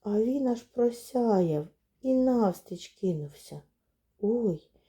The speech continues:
це він хоче посміятися з мене», спалахнула Марічка, повернулась і побігла, мов вітер, далі від хати. А юнак зажурився. Мабуть, не злюбила його Марічка, бо знову зникла,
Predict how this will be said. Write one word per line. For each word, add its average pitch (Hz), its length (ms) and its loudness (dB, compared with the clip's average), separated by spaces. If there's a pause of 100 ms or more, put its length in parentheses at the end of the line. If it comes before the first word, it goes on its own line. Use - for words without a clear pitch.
(260)
це - 140 -2
він 226 180 4
хоче 254 360 -2
посміятися 269 920 -4
з 170 80 -8
мене», 196 320 0
спалахнула 202 640 0
Марічка, 214 560 0 (420)
повернулась 180 960 2
і 214 40 -6
побігла, 190 680 -2
мов 156 320 -4
вітер, 156 420 -8 (600)
далі 160 500 0
від 160 200 -8
хати. - 500 -20 (840)
А 233 80 -2
юнак 294 420 0
зажурився. 247 760 2 (760)
Мабуть, 196 460 2
не 185 160 2
злюбила 185 640 4
його 254 260 0
Марічка, 240 680 -2 (300)
бо 185 180 8
знову 175 500 -2
зникла, 208 600 0